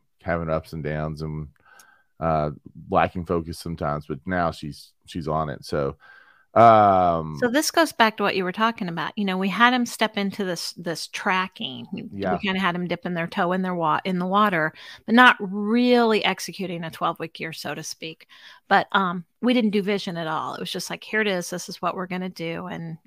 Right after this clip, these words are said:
Speaker 2: you get to do this. You don't have to do it, but you get to do it." And, uh, that was what came up in the planning session. People didn't have their, if they didn't have a vision,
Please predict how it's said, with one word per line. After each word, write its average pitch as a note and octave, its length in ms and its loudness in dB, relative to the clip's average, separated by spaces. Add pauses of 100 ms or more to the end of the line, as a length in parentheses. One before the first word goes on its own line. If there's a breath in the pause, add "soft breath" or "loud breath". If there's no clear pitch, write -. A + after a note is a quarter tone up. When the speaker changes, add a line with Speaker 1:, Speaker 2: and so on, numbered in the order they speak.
Speaker 2:
you G3+ 120 -2
get C#4 240 0
to F3+ 60 -6
do D#3+ 200 -8
this. E3+ 260 -10
You G3 60 -2
don't G#3+ 160 0
have A3 220 0
to E3+ 100 -10
do - 160 -8
it, G#3 60 -12
but F3+ 120 -4
you F#3+ 100 -4
get G3 220 -4
to G#3+ 100 -10
do D#3 200 -12
it." D#3+ 140 -6 (600 loud breath)
And, F#3+ 380 0
uh, F#3 240 -8 (580)
that G#3 200 6
was G#3 160 -4
what G3+ 140 -2
came G3+ 240 -2
up B3+ 240 -4
in G3+ 80 -4
the F#3 60 -4
planning A#3+ 280 -2
session. - 400 -10
People G3+ 220 -2
didn't F#3+ 220 -2
have F3+ 480 -2
their, F3 320 -6 (220 soft breath)
if A3 140 2
they D4 140 6
didn't C4 280 4
have B3+ 280 2
a G3+ 60 2
vision, D#3 720 -10